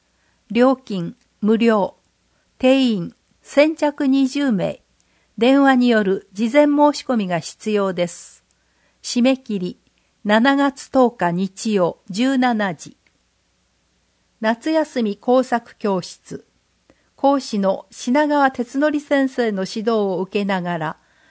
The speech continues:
自然の素材を生かした作品作りを行います。流木、貝殻、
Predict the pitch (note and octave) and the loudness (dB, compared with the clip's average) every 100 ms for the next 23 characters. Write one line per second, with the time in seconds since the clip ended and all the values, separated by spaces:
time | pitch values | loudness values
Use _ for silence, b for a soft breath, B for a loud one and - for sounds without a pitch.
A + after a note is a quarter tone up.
0 | _ _ - A3+ C4+ E4 D#4 D4 - B3 | _ _ -8 -2 0 0 0 -4 -4 -2
1 | A#3+ B3+ A#3 G#3+ - A3+ - G#3 F#3 G3+ | 0 0 0 -2 -4 -6 -6 -8 -8 -8
2 | G#3 C4 D4 C4+ B3 B3 A3+ A3 G3 - | -6 -4 -2 -2 -2 -6 -6 -2 -2 -4
3 | F3 G#3 G#3 G3 F#3 F3+ F3+ - - - | -6 -2 -2 -2 -4 -6 -8 -14 -20 -20
4 | _ _ _ _ _ _ _ G#3 B3+ C4 | _ _ _ _ _ _ _ 0 2 2
5 | A#3 A3+ - F#3 - _ - A#3 B3+ A#3 | 2 0 -2 -6 -6 _ -2 2 2 2
6 | A3 F#3 F3 A3+ | 0 0 -2 -6